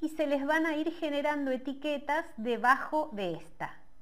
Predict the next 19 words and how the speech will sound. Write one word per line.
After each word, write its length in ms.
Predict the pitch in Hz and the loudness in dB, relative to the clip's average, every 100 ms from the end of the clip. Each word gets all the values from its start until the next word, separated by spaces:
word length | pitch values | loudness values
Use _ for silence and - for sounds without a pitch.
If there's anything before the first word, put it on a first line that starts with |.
| - - - | -14 -14 -10
Y 120 | - 339 | 0 2
así 520 | 381 - 403 392 - | 2 0 -2 -2 -4
encontrarán 1000 | 254 247 240 220 220 220 240 254 226 185 | -4 -4 -4 -4 -4 0 2 4 2 -2
con 320 | - 156 160 | -4 -4 -2
más 200 | 170 202 | 0 0
facilidad 840 | - 240 240 269 269 285 277 277 320 - - - - | 2 0 0 -2 0 2 4 4 0 -10 -16 -14 0
el 240 | 285 294 | 2 4
grupo 640 | 320 320 - 247 269 294 | 6 6 4 0 0 -4
con 320 | - 233 226 220 | -2 0 0 -2
todos 400 | - 330 349 311 | 2 4 4 4
los 300 | 240 226 202 | 2 2 0
alumnos 580 | 190 226 262 269 285 | 0 2 4 2 2
dentro, 600 | 302 330 262 240 240 269 302 - - | 2 2 2 0 0 0 -2 -12 -8
de 180 | 202 233 | 0 2
manera 480 | 226 233 254 220 185 | 2 2 2 2 2
de 80 | |
agilizar 640 | 185 - 202 190 185 240 247 | 0 -2 -4 -4 0 2 4
la 220 | 262 254 | 2 4
tarea 600 | 311 311 285 254 277 | 4 4 4 4 2